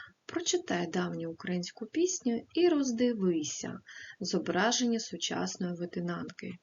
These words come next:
Чим вони поєднані? Про яке дерево розповідається у стародавній пісні?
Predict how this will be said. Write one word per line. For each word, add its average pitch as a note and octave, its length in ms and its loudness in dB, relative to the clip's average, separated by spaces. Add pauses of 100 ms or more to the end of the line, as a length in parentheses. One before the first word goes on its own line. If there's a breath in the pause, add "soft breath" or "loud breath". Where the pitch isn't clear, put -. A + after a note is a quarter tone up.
(120)
Чим D#4 320 4
вони F#3+ 300 4
поєднані? E3+ 880 -2 (1080 loud breath)
Про G3 220 0
яке A3+ 400 2
дерево G#3+ 500 2
розповідається F#3+ 1000 -2
у F#3+ 100 -8
стародавній F#3 960 0 (100)
пісні? E3+ 640 -6